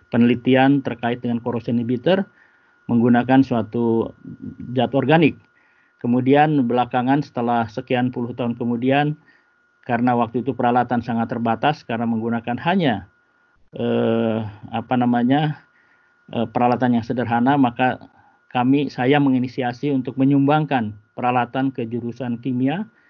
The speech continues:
I T B untuk menggunakan, eh, apa nama, untuk digunakan oleh mahasiswa-mahasiswa S satu,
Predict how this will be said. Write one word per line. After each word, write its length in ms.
I 120
T 120
B 240
untuk 240
menggunakan, 800
eh, 240
apa 160
nama, 240
untuk 320
digunakan 560
oleh 480
mahasiswa-mahasiswa 800
S 160
satu, 400